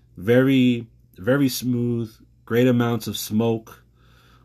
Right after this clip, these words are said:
Um, nice dark, oily little wrapper that it has for the Maduro. Uh, it, uh, it has a filler, Dominican Carrillo. The binder's Dominican Carrillo with Ciclo y Ligero. The wrapper's a Mexican San Andreas Maduro, which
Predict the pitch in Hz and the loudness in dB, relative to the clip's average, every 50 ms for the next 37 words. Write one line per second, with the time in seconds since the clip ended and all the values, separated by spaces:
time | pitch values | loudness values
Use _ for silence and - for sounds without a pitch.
0 | _ _ 92 90 92 95 101 104 113 127 135 123 - _ _ _ - 113 107 117 | _ _ -12 -10 -8 -4 -2 2 2 2 2 0 -2 _ _ _ -6 -6 -4 -4
1 | 117 113 113 - - - - 95 104 110 110 110 107 107 104 110 107 101 92 95 | -4 -4 -6 -8 -12 -12 -8 -6 -4 -4 -2 -2 -2 -2 0 0 -2 -2 -2 0
2 | 98 101 104 - 110 107 107 107 104 101 107 117 107 107 107 104 - - 101 101 | 0 -2 -2 -2 -4 -4 -2 -2 -2 -2 -4 -4 -4 -4 -4 -6 -6 -8 -8 -6
3 | 98 95 92 85 101 104 104 104 107 104 101 - _ _ _ _ _ _ _ _ | -6 -6 -4 -2 0 0 2 2 0 -2 -4 -8 _ _ _ _ _ _ _ _
4 | _ _ _ _ _ _ _ _ _ - - _ _ _ _ - 101 101 98 95 | _ _ _ _ _ _ _ _ _ -20 -20 _ _ _ _ -10 -8 -6 -6 -6
5 | 92 90 87 85 85 - - _ _ _ - - 107 113 113 113 110 107 110 110 | -6 -8 -8 -10 -12 -14 -18 _ _ _ -14 -6 -4 -2 0 0 0 0 0 -2
6 | 107 107 104 101 101 95 - - 113 104 110 120 110 110 107 104 107 101 - - | -2 -2 -4 -6 -8 -10 -10 -10 -8 -6 -4 -2 -2 -2 -4 -4 -8 -8 -2 0
7 | 147 147 143 143 139 127 127 123 123 123 127 123 123 120 - 123 123 135 139 139 | 2 4 4 2 2 0 0 2 2 2 2 0 -2 -6 -2 0 0 2 2 4
8 | 135 131 131 131 127 - _ _ _ _ _ _ - - 98 98 113 120 120 117 | 4 2 2 2 -2 -8 _ _ _ _ _ _ -12 -10 -6 -4 -2 -2 0 -2
9 | 117 113 - 123 120 123 123 123 120 110 - 123 120 120 120 120 120 113 101 101 | -4 -4 -4 -2 -2 -2 -2 -2 -4 -6 -4 -2 0 0 2 0 0 -2 -4 -6
10 | - - 123 110 - 117 110 107 104 101 98 107 127 - - 117 107 104 95 110 | -6 -8 -8 -8 -6 -6 -4 -4 -4 -6 -6 -8 -12 -8 -6 -6 -4 -4 -4 -2
11 | 120 123 127 127 127 127 123 _ _ _ _ _ _ _ _ _ _ _ _ _ | 0 2 4 4 2 0 -2 _ _ _ _ _ _ _ _ _ _ _ _ _
12 | _ _ _ _ - 101 101 120 123 123 123 123 110 107 98 101 110 123 123 - | _ _ _ _ -10 -4 -2 0 0 0 -2 -4 -6 -4 -2 0 0 -2 -2 -4
13 | 127 - 127 120 123 - 123 117 117 110 107 113 113 113 107 107 95 95 95 110 | -6 -2 -2 -2 0 0 -2 -2 -2 -2 -2 -2 0 0 -2 -2 -6 -4 -2 0
14 | 113 120 120 123 123 123 123 131 90 95 95 - - | 2 4 4 4 4 2 0 -4 -8 -10 -10 -12 -12